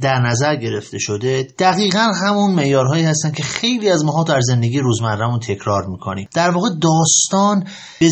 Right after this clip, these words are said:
ظاهر تکراریه، اما این داستان داره در همهٔ مراحل زندگی ما تکرار می‌شه.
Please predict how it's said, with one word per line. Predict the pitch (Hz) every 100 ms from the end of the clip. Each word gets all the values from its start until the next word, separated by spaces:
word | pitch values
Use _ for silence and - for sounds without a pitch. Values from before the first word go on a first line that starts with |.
| 156
ظاهر | 165 135 196
تکراریه، | 196 - - 139 143 131 131 180 180 165 160 151 -
اما | 180 196 196
این | 196 180
داستان | 147 135 127 - 160 165
داره | 165 151 151
در | 143 143
همهٔ | 120 - - 143 151 190 185
مراحل | 139 120 120 147
زندگی | 131 117 107 110 135
ما | 127
تکرار | - 101 - 104 98
می‌شه. | 95 - 101